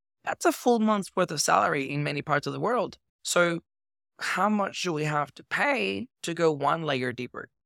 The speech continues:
two layers deeper? During a bull market, it's not a problem, but during the current market conditions, it's actually broken. Like, we can't afford to get developers full time to build what they have to build 'cause they can just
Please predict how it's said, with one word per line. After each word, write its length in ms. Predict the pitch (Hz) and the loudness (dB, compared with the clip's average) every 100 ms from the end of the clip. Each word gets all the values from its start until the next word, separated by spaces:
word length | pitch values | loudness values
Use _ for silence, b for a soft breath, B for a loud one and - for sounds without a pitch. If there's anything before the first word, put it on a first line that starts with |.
| _ _ _ | _ _ _
two 160 | - 208 | -2 0
layers 440 | 214 165 139 120 | 2 2 2 0
deeper? 400 | 131 120 139 135 _ _ _ _ _ _ _ _ _ _ _ _ _ - | -2 -4 -4 -8 _ _ _ _ _ _ _ _ _ _ _ _ _ -10
During 280 | 185 247 233 | 0 4 4
a 60 | 208 | 4
bull 160 | 247 | 4
market, 280 | 247 247 220 | 6 4 2
it's 140 | 175 | 0
not 100 | 165 | 0
a 60 | 147 | -2
problem, 540 | 165 214 233 139 - - _ _ - | 2 2 2 -4 -8 -20 _ _ -4
but 120 | 160 | -2
during 200 | 170 170 | 0 -2
the 80 | 156 | -4
current 260 | - 180 | -2 -2
market 300 | 170 165 156 | 0 0 -2
conditions, 760 | - 135 185 226 165 135 - - _ _ _ _ _ | -6 -2 0 0 -2 -2 -2 -2 _ _ _ _ _
it's 220 | 151 147 156 | -8 -2 -2
actually 360 | - 370 381 | 0 -2 -2
broken. 520 | 160 160 - - - - _ _ _ _ - | 2 2 2 -2 -8 -12 _ _ _ _ -4
Like, 140 | 165 | -4
we 120 | 170 | -2
can't 340 | 180 - 202 214 | -2 2 2 2
afford 380 | 165 - 185 156 | -2 2 2 0
to 120 | 151 | -2
get 160 | 165 | -2
developers 480 | 151 147 175 160 143 | 0 2 2 2 0
full 200 | - 143 | -2 -6
time 260 | 139 175 165 | -4 -4 -4
to 100 | 151 | -4
build 140 | 156 | -4
what 60 | 156 | -4
they 60 | 151 | -6
have 180 | 143 - | -6 -8
to 60 | |
build 240 | 151 226 202 | -2 -2 -2
'cause 140 | 165 | -2
they 100 | 156 | 0
can 160 | 151 165 | 0 -2
just 360 | 151 - - | -2 -2 -4